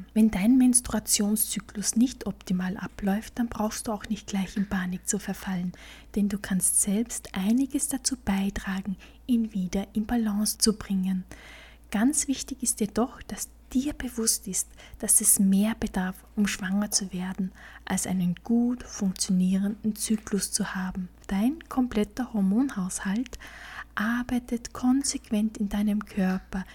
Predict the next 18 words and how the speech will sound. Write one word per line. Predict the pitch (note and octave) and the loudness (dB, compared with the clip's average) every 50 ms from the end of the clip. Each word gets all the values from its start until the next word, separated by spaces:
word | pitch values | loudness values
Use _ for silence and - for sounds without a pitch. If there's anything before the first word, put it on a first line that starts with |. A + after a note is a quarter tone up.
| - - - - - - - | -20 -20 -20 -20 -20 -4 2
nicht | A3 G#3+ A#3 A#3 A#3 - - - | 6 6 6 6 4 -4 -2 0
nur | B3 B3 A#3+ - | 2 2 2 0
um | G3+ G3+ | -4 -2
deinen | G3+ F#3+ F#3+ G3 F3 F3 - | -2 0 0 0 -2 -2 -4
Zyklus | - - D4 C#4+ - - D#4+ D#4 - | 0 0 0 0 0 -4 -4 -4 -4
zu | - - | -4 -6
regulieren, | D4 - C4 B3+ B3+ B3+ A#3+ A#3 A#3 A3 A3 A3+ A3+ - - - - - | -2 0 0 0 2 0 0 2 2 2 2 2 0 -4 -12 -20 -10 -10
sondern | - - - B3 B3+ C#4 C#4+ C#4+ C#4 C#4+ | -6 2 6 6 6 6 4 0 -2 -2
auch | - G#3+ G3 G3 G3+ G3+ G#3 - - - - | -2 0 2 2 2 2 0 -2 -8 -4 -4
um | F#3 F3 F#3 - - - | -2 -2 -4 -4 0 0
dich | C4 B3+ - - - | 0 0 0 -8 -10
auf | - F#3 - | -10 -8 -6
eine | G3 E3+ F3 F#3 F#3 | -6 -4 -4 -2 -4
Empfängnis | F3 D#3+ - - - G#3 A3 B3+ C#4 C#4 C#4 C4+ - - - - - - | -4 -6 -10 -8 -2 2 4 4 4 4 2 0 0 -2 -2 -4 -4 -4
und | C#4+ D4+ D4 - - - | -4 -4 -4 -6 -4 -4
eine | F#3 F3+ G3 | -2 -2 -2
Schwangerschaft | G#3 - - G3 F3 F3 F#3 F#3 F#3 - - A3+ A#3 - - - | -2 -2 -4 -2 -2 0 0 0 0 0 -2 -2 -4 -4 -12 -12
vorzubereiten. | - - F#3 E3+ - - - G3 - F3+ F3 - F#3 E3+ F3 F3+ - - - F#3+ F3 | -6 -6 -6 -6 -4 -4 -4 -2 -2 -4 -4 -4 -6 -6 -6 -10 -12 -12 -14 -14 -14